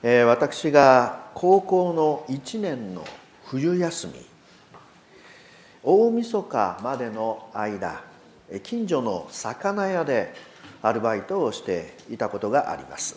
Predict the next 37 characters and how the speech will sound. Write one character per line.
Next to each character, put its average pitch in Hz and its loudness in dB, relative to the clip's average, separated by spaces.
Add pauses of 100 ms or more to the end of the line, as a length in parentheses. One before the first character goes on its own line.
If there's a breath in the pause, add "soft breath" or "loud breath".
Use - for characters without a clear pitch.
(1200 loud breath)
え 117 0
ー、 - 2
最 226 4
初 226 2
は、 185 4 (440)
え 98 -2
ー、 - -16
声 233 4
を 185 2
出 160 2
す 160 -10
の 131 -6
が 98 -4
恥 92 -8
ず 113 -14
か 110 -10
し - -16
く - -20
て、 87 -6 (560 loud breath)
え 87 -10
ー、 92 -12
小 - -12
さ - -8
な 220 -6
声 131 -2
で、 101 -8 (760)
「い 98 -8
ら 160 -8
っ - -10
し - -12
ゃ 208 -8
い 208 -10
ま 214 -12
せ。」 202 -10 (1300)
す - 0
る 208 4
と、 139 6